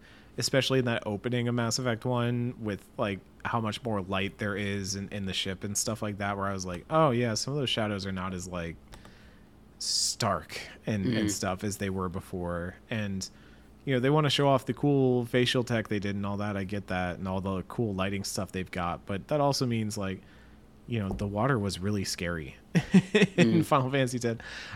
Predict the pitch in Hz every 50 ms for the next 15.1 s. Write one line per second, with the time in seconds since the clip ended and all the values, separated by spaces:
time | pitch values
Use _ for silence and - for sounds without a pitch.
0 | - - 143 143 - - 151 - - 156 160 175 185 160 160 156 147 127 - -
1 | 139 139 127 123 120 113 120 117 110 - - 120 110 107 104 104 101 98 95 95
2 | 92 92 98 98 98 95 92 - - - - - - - - - - - - -
3 | 135 120 110 107 107 - - 113 113 - 131 127 - 131 123 120 107 110 104 92
4 | 92 98 104 104 104 107 110 123 - - - 131 127 123 123 120 - 131 123 120
5 | 127 127 127 120 113 107 110 104 101 95 - - 95 95 101 101 95 - - 101
6 | 104 95 - 110 110 113 113 113 113 110 107 104 - - 110 107 98 - - -
7 | 113 107 107 107 107 - - 110 113 107 104 95 - - - 101 101 104 104 104
8 | 104 98 - 98 92 90 90 - - - 123 113 107 101 98 101 101 90 87 107
9 | 107 - - - - 90 95 101 101 107 107 120 120 131 135 135 - - - 127
10 | - 131 135 147 151 147 - - - - - - - - - 131 117 107 104 101
11 | 98 98 95 92 - - - - - - - - - - - - - - 110 107
12 | 113 107 107 107 - - - - - 120 113 104 - 107 101 98 92 98 95 95
13 | 95 95 92 92 101 95 95 87 82 - 90 90 90 90 87 85 82 - - 95
14 | 95 90 85 85 85 82 76 - - 95 90 92 92 87 85 85 80 - - -
15 | - -